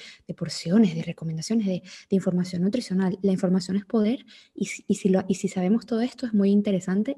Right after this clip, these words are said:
y muy importante para que podamos escoger mejor nuestras, nuestros alimentos. Pero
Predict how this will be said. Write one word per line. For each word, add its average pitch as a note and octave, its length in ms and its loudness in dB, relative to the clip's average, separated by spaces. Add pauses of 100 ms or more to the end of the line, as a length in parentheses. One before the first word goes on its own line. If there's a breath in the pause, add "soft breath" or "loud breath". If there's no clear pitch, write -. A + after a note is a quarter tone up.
y G3 120 0
muy F3+ 300 -2
importante F#3+ 460 -2
para F#3+ 140 -4
que E3+ 120 -14
podamos E3+ 360 -6 (340 loud breath)
escoger F3+ 440 0
mejor G3 400 2
nuestras, D#3+ 500 -4 (260 loud breath)
nuestros F3 220 -2
alimentos. F3 400 0 (140)
Pero C4+ 400 0